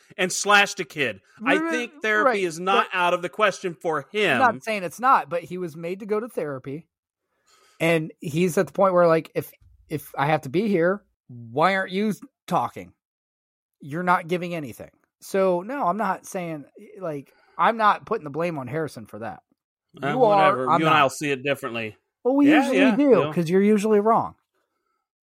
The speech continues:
Speaker 2: But he's like,
Speaker 1: Oh,
Speaker 2: "My, my
Speaker 1: okay.
Speaker 2: dad is fucking under an alias right now.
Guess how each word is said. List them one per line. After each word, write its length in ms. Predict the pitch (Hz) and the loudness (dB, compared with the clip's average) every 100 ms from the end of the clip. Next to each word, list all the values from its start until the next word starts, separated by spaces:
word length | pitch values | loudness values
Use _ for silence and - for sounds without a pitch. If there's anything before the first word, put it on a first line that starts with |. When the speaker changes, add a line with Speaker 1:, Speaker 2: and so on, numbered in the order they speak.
| _ - | _ -2
Speaker 2:
But 240 | 214 185 - _ - | -2 -2 -6 _ -12
he's 200 | 208 208 | -8 0
like, 120 | 202 | 2
Speaker 1:
Oh, 140 | 143 | 2
Speaker 2:
"My, 160 | 196 208 | 2 -4
my 200 | 156 170 | -4 -4
Speaker 1:
okay. 100 | 196 | -2
Speaker 2:
dad 400 | 233 254 233 214 160 | 2 4 6 2 -2
is 400 | 180 170 143 - _ | -8 -8 -12 -18 _
fucking 480 | - 208 208 190 175 _ | -8 -8 -6 -12 -12 _
under 260 | 190 196 180 | -8 -6 -6
an 120 | 160 190 | -6 -2
alias 460 | 196 160 139 - | 0 0 -2 -4
right 180 | 143 147 | -4 -2
now. 400 | 143 139 143 | -2 0 -2